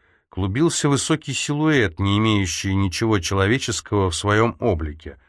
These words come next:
Живая тень, если можно так выразиться. Она показалась мне темнее мрака, из которого выступила Рэйчел,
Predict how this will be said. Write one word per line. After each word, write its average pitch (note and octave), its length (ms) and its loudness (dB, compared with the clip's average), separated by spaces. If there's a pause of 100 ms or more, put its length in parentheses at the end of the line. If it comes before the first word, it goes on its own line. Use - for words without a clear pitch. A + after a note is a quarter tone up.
(340)
Живая G#2 540 2
тень, D3+ 440 0
если G2 580 0
можно G#2+ 420 0
так A#2+ 200 -2
выразиться. D#2+ 600 -4 (460)
Она A#2+ 180 2
показалась C#3+ 680 0 (100)
мне C3 260 0
темнее C#3 440 4
мрака, B2 460 2
из E2 120 -4
которого F#2+ 420 -2
выступила G2 540 0
Рэйчел, G#2+ 440 0